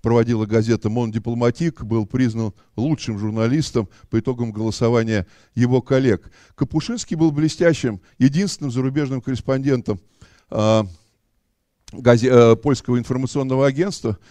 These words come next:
побывал в пятидесяти странах, великолепно писал и так далее. Но затем выясняется,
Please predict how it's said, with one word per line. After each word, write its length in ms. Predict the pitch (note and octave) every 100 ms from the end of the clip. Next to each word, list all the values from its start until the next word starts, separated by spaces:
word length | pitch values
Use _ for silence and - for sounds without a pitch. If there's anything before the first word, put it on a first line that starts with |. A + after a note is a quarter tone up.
| - -
побывал 360 | A#2+ C#3 E3
в 80 | D3+
пятидесяти 520 | C3+ B2+ D#3+ C#3+ -
странах, 580 | C#3+ - F#3 F#3+ D3+ - _ - _
великолепно 580 | A#2+ C3 D3 D#3+ C#3+ C3+
писал 420 | C3 C#3 F#3 F3
и 40 | B2+
так 220 | C#3+ C#3+
далее. 240 | C#3 A2
Но 200 | A#2+ E3+ - - -
затем 360 | A#2+ D#3+ B3
выясняется, 680 | A3+ G#3+ - E3 C#3+ - C3+